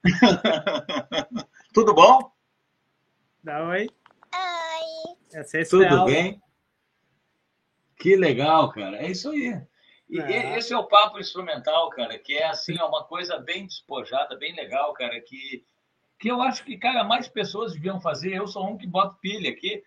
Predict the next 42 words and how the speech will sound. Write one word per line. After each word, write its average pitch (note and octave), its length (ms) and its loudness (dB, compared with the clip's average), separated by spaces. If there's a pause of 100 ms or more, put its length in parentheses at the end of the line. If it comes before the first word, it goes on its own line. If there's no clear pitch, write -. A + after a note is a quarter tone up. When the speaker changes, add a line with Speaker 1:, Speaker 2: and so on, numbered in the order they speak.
(240)
Speaker 1:
porque, A#3 280 -12
assim, F#3 260 -6
Speaker 2:
Claro. D3+ 180 -2
Speaker 1:
cara, F#3 120 -2
eu, G3 200 -10
se - 240 -8
eu C4 160 0
tô C4 160 0
fazendo, G#3 600 2
é A#3+ 60 -6
porque - 240 -20
qualquer G3+ 320 -2
um G#3 120 -8
pode G#3 260 -8
fazer, A#3 300 -10
porque F#3 440 -8
é - 200 -4
só - 240 2
a F#3+ 60 2
gente, G#3+ 320 -10
hoje F3 220 -8
em C4 100 -10
dia, G3+ 400 -12 (400)
pegar G#3 340 2
e A3 80 -8
começar A3 500 -6
a A3+ 40 0
fazer D3+ 280 -4
alguma F3+ 380 -4
coisa, E3+ 440 -8
cara, D3 460 -6
que, - 220 -20
pra E3+ 180 0
movimentar G3 520 0
a A3 40 2
cena, B3 460 -6
na D3 140 2
real, E3 400 2
cara. G2+ 280 -10 (400)
Speaker 2:
Com D3 220 -4
certeza. D3 480 0
Speaker 1:
É, B2+ 300 -12